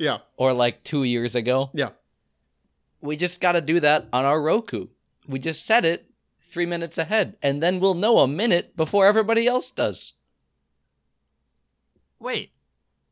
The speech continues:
Speaker 3: why didn't you just use public television? That's
Speaker 1: Um,
Speaker 3: what,
Speaker 2: We are
Speaker 3: that's
Speaker 2: the
Speaker 3: what I
Speaker 2: public.
Speaker 3: did.
Speaker 1: I mean, Bailey,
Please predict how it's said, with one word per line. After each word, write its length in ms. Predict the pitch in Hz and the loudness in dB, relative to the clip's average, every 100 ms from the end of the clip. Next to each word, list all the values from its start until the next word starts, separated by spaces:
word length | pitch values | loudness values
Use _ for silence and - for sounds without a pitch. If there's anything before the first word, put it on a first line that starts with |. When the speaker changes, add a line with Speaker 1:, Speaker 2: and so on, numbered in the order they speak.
| _ | _
Speaker 3:
why 260 | 143 202 262 | -8 -4 -4
didn't 180 | 233 233 | -4 -8
you 40 | |
just 200 | 233 - | -8 -8
use 120 | 226 | -8
public 400 | - - 202 202 | -8 -4 -2 -4
television? 680 | 196 175 180 127 90 85 80 _ _ _ _ _ _ _ _ _ _ _ _ _ _ _ _ _ _ _ _ | -6 -6 -6 -8 -12 -14 -20 _ _ _ _ _ _ _ _ _ _ _ _ _ _ _ _ _ _ _ _
That's 300 | 160 139 135 | 2 4 4
Speaker 1:
Um, 60 | 123 | 2
Speaker 3:
what, 80 | 123 | 0
Speaker 2:
We 100 | 131 | 2
are 120 | 220 | 2
Speaker 3:
that's 100 | 233 | 2
Speaker 2:
the 40 | 139 | 2
Speaker 3:
what 100 | 110 | 2
I 40 | |
Speaker 2:
public. 140 | 247 | 2
Speaker 3:
did. 280 | 262 90 104 _ _ _ _ _ - | 0 -8 -16 _ _ _ _ _ -4
Speaker 1:
I 100 | 156 | -2
mean, 460 | 156 147 135 123 - _ _ _ _ _ _ _ _ _ _ - 123 | 0 0 -2 -4 -10 _ _ _ _ _ _ _ _ _ _ -20 -8
Bailey, 400 | 135 135 143 | -4 -2 -2